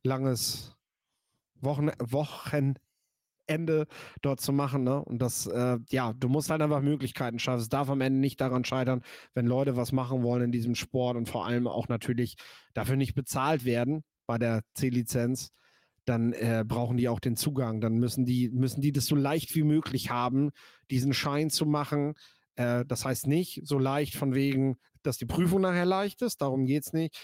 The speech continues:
sondern dass du diesen Schein halt so leicht wie möglich machen kannst, ne? Ich meine, wenn du heutzutage, was hab ich noch gelesen, wenn du heutzutage, äh, hier einen, ähm, Fischereischein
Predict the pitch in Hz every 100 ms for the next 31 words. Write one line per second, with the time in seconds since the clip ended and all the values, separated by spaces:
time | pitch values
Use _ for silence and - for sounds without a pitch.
0 | - - 135 135 135 127 - 127 123 123
1 | - - 135 131 120 117 117 113 110 -
2 | 113 110 104 113 104 101 - - - -
3 | 120 165 _ _ _ _ - 123 123 123
4 | 120 _ _ _ _ _ - 120 120 120
5 | 131 - 127 135 131 131 131 131 131 135
6 | _ _ _ _ _ _ _ _ 123 123
7 | 123 - 123 131 131 120 117 120 120 127
8 | - 135 135 131 127 131 127 123 _ _
9 | _ _ _ _ _ _ _ _ _ _
10 | _ _ _ _ _ _ _ 135 120 117
11 | 117 117 _ _ _ _ _ _ _ 139
12 | 131 123 120 117 - 120 120 117 117 110
13 | - - - - 160 165 156 175 - 165
14 | 139 123 113